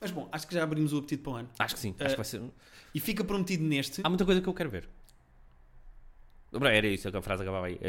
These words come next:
Speaker 2: Há muita coisa que eu quero ver. Ficaste à espera de alguma coisa.
Speaker 1: Eu também, mas acho que nós temos que planear ver o Cats e
Speaker 2: Sim,
Speaker 1: fazer um
Speaker 2: pelo amor de
Speaker 1: episódio
Speaker 2: Deus.
Speaker 1: sobre o Cats.
Speaker 2: Eu
Speaker 1: Em breve vamos fazer isso.
Speaker 2: Ah, então não sei se não era melhor vermos o Cats, tipo, quando estiver disponível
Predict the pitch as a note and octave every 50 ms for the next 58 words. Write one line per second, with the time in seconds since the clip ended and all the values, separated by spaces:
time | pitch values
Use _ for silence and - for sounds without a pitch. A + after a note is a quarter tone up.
0 | F#2+ F2+ F#2 G2 A2 C3+ B2 C3 B2 D3 - - - C3+ B2 A#2 A#2 G#2+ G2 -
1 | - - D3+ - D#3 C#3 - C#3+ C#3+ C3 C3 B2+ B2+ B2 B2 A#2 C3 B2 A#2 F3
2 | F3 F3 F#3 E3+ D#3 C#3 C3+ C#3+ D3+ D3+ F3 E3+ F3 - F#3 F3 F3 F3 F3+ D#3+
3 | D3+ - - - D#3+ D#3 D3+ D#3 D3+ C#3 C3 B2 B2 C3+ D3+ D3+ C#3 C3 B2 -
4 | - - C#3+ D#3 F3+ - - - - - - - - _ - - - D#3 D3 D#3+
5 | E3 D#3+ D#3 D3+ F3 - C3 B2 A#2 A#2 - D3+ E3+ E3 E3+ - - - F3 D#3
6 | D#3 D3+ - A#2 G2 - - - - - _ - _ _ - C#3+ D#3+ E3 - -
7 | - - - D#3 D#3+ D#3 D#3+ D#3+ D#3+ C#3+ D3+ D3 - - C3 A#2+ A2 G#2+ - -
8 | - - - C#3 C#3 C3+ C3 C3 C3 B2+ B2+ - - D3+ D#3+ D3+ D#3 - F#3 F#3+
9 | F#3+ G3 F#3 F3+ - F3+ E3 D#3+ - F3+ E3+ E3+ E3 D#3 D#3 D3 D3+ D#3 D#3+ D#3+
10 | D3+ D#3+ D#3+ D#3 C#3 D#3+ D3 - - D3+ C#3+ C#3+ C#3+ - - - - C3+ - -
11 | - C#3 C#3 C3+ - - D3 C3 C#3 C3+ C3 B2+ B2 B2 - - - C3 A#2+ A#2
12 | A2 A#2 A2+